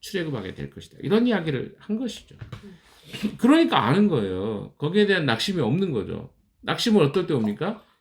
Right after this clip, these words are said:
길이 없다고 생각하고, 나 혼자 있다고 생각하고, 어? 막연하게 혼자 어떤 것들을 해야 된다고 생각할 때 오는 거 아닙니까?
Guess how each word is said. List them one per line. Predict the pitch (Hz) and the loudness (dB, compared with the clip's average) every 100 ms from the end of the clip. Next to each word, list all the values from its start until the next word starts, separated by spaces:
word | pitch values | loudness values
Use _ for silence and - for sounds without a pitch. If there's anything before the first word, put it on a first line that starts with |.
| _ | _
길이 | - 208 | 0 4
없다고 | 208 160 165 135 | 4 2 -2 -2
생각하고, | 117 101 87 80 - - - 202 185 _ _ _ _ _ _ _ _ - | -4 -8 -8 -10 -14 -20 -20 -20 -20 _ _ _ _ _ _ _ _ -2
나 | 135 | 2
혼자 | 196 202 | 6 6
있다고 | 143 135 123 | 4 2 -2
생각하고, | 117 123 107 90 - - - _ _ 202 170 _ _ _ _ | -2 -6 -6 -10 -14 -18 -20 _ _ -20 -20 _ _ _ _
어? | 156 202 - _ | -14 -14 -16 _
막연하게 | - 113 170 214 196 175 | -4 2 4 6 4 2
혼자 | 180 175 160 | -2 -2 -2
어떤 | 151 147 | -2 -2
것들을 | 131 127 131 | -2 -2 -2
해야 | 196 180 | -2 -2
된다고 | 151 143 147 | -4 -2 0
생각할 | 277 349 277 208 | 0 2 0 0
때 | |
오는 | 131 110 135 | 0 0 -2
거 | 80 | -2
아닙니까? | 104 131 92 82 80 85 - | -2 -4 -6 -12 -12 -12 -12